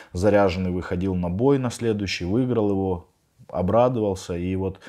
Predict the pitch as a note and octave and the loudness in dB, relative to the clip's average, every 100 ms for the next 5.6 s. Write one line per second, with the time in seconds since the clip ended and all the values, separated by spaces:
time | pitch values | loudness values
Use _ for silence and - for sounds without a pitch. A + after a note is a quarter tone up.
0 | - - - - G#2 G2+ G2 F2+ A#2+ C#3 | -20 -20 -20 -6 2 4 4 2 2 2
1 | C#3 - _ _ _ - - - A#2 - | 0 -8 _ _ _ -20 -20 -6 -4 -2
2 | G#2 F#2+ D#2+ F2 G2+ F#2+ F#2+ F#2 F#2 F2+ | -2 -4 -4 -6 -4 -4 -2 -2 -4 -4
3 | F2+ F2 F2+ C#3 A#2+ G2+ G2+ E2+ - - | -6 -8 -8 0 2 2 2 -2 -4 2
4 | A#2 G2 F2+ F#2+ F#2 - F#2+ F2+ F2 F#2+ | 4 4 2 0 -2 -4 -4 -4 -2 0
5 | G2 F#2 F#2+ - G2 | 0 -2 -6 -6 -6